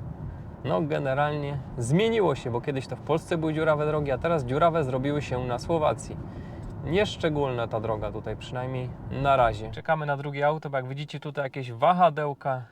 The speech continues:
Jedziemy w kierunku tatrzańskiej Łomnicy. No i w końcu dojechaliśmy do porządnej drogi. Po godzinie jesteśmy na autostradzie do Koszyc.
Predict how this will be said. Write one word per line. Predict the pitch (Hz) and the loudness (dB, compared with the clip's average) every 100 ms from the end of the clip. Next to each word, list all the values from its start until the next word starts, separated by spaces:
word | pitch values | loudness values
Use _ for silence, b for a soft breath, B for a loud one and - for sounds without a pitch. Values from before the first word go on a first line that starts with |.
| _ _ b b b b b | _ _ b b b b b
Jedziemy | 135 139 143 | -10 -8 -8
w | - | -6
kierunku | 147 147 - | -6 -6 -8
tatrzańskiej | 127 143 135 165 156 - 151 | -4 -4 -4 -6 -6 -6 -6
Łomnicy. | 147 143 147 - 165 170 143 - - 143 | -4 -4 -8 -6 -6 -4 -6 -12 -6 0
No | 147 | 2
i | 139 | 2
w | - | 0
końcu | 147 139 143 | -2 0 -2
dojechaliśmy | 127 139 143 139 - 131 | 2 2 2 0 -2 -2
do | 127 117 - | -2 -4 0
porządnej | 151 151 151 143 131 | 2 4 4 2 2
drogi. | 151 147 - | 2 2 2
Po | 160 | 0
godzinie | 160 147 147 147 | 2 2 0 0
jesteśmy | 135 135 135 143 | -2 -2 -2 0
na | 143 | 2
autostradzie | 160 156 135 139 127 135 127 | 2 2 -2 2 4 4 0
do | 113 110 123 175 | 0 0 2 4
Koszyc. | 170 - 110 - | 4 4 -2 -2